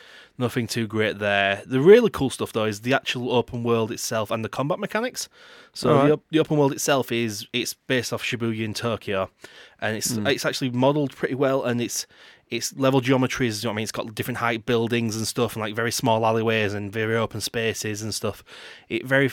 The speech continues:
Speaker 1: it feels like a real lived-in city, which I feel like a lot of games, even with, like, this, this game doesn't have any N P Cs in it because they've all been taken away by this, these ghostly entities. Uh, the only
Speaker 2: Mm.
Speaker 1: things that there are enemies and dogs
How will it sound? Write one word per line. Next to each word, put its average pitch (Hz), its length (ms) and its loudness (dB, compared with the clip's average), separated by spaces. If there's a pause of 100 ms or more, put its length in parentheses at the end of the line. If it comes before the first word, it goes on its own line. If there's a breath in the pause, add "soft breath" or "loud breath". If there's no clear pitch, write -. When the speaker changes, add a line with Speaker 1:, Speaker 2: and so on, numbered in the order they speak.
Speaker 1:
it 131 140 -2
feels 151 340 6
like 123 180 2
a 131 60 -2
real 123 480 4
lived-in 113 380 0
city, 101 440 -2 (400 loud breath)
which - 200 -4
I 117 80 2
feel 127 180 2
like 117 180 0
a 127 40 -2
lot 120 100 2
of 113 80 0
games, 110 360 -2
even 117 220 -2
with, 113 140 -2
like, 110 240 -4 (360)
this, 135 160 -2
this 135 180 0
game 143 160 4
doesn't 127 160 0
have 117 100 0
any 123 240 0
N 113 140 0
P - 80 -12
Cs 127 240 0
in 160 60 2
it 151 60 0
because - 180 -6
they've 110 100 -2
all 113 120 2
been 107 140 -4
taken 113 320 -6
away 110 180 -2
by 107 160 0
this, 104 220 -6
these 110 180 -10
ghostly 113 360 -6
entities. 135 480 -6 (480 loud breath)
Uh, 107 100 0
the 113 120 2
only 113 120 4
Speaker 2:
Mm. 104 60 -2
Speaker 1:
things 117 160 -2
that 110 140 -2
there 113 200 2
are 113 40 6
enemies 110 420 2
and 104 160 -4
dogs - 380 0